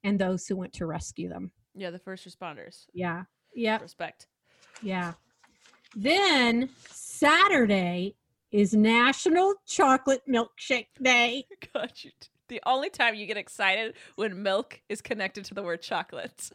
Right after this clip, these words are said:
Speaker 2: <laughs> is chocolate milkshake.
Speaker 1: It didn't, see, now I got excited and it didn't say dark chocolate milkshake day.
Speaker 2: I, do they make dark chocolate milkshake day? I mean, not a day, but do they make just dark chocolate milkshakes?
Speaker 1: I don't know, but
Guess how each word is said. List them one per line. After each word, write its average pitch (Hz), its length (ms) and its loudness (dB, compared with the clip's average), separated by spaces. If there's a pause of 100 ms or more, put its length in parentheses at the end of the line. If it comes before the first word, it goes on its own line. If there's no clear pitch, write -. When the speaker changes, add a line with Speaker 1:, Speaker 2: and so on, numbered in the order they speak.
(380)
Speaker 2:
<laughs> 587 460 -2
is - 200 -16
chocolate - 800 -4
milkshake. - 840 -6 (1000)
Speaker 1:
It 302 120 0
didn't, 403 420 0
see, 392 240 2
now 381 120 4
I 302 80 4
got 392 140 2
excited 381 480 0
and 233 180 -2
it 233 80 -4
didn't 262 220 -4
say 208 340 -4 (500)
dark 349 480 0 (100)
chocolate 185 440 -6
milkshake 175 360 -16
day. 165 260 -20 (500)
Speaker 2:
I, 262 100 2 (260)
do 294 120 -8
they 415 140 -4
make - 240 -6
dark 370 180 -8
chocolate 427 320 -8
milkshake 453 360 -12
day? 523 240 -14 (380)
I 269 100 0
mean, 247 100 2
not 277 200 4
a 240 40 0
day, 208 260 2
but 226 100 -4
do 320 80 0
they 262 120 2
make 269 340 -2 (140)
just 311 240 -6
dark 247 180 -2
chocolate 247 300 -4
milkshakes? 247 460 -10
Speaker 1:
I 320 100 -8
don't 330 160 -6
know, 262 240 -6
but 220 180 -12